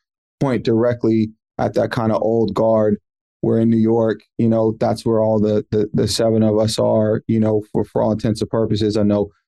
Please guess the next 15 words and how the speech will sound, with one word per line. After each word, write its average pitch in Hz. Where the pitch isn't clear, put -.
Sherm 113
is 107
down 110
in 107
Atlanta, 110
and, 95
and, 101
uh, 95
Perry 107
was, 104
was 104
in, 104
uh, 98
was 107
in, 104